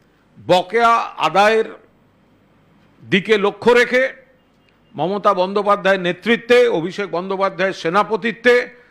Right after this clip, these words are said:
বাংলার বকেয়া আন্দোলনের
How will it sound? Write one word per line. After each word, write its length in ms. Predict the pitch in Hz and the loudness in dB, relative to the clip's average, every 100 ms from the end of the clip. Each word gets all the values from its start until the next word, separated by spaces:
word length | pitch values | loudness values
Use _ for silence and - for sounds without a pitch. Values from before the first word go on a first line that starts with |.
| _ _ _ - | _ _ _ -4
বাংলার 540 | 147 190 208 226 226 - - _ _ _ _ _ _ | -2 0 2 2 2 -2 -14 _ _ _ _ _ _
বকেয়া 540 | 120 180 202 254 269 269 269 - | -2 0 0 0 2 4 0 -4
আন্দোলনের 720 | 185 214 240 254 247 196 | -6 0 2 4 2 0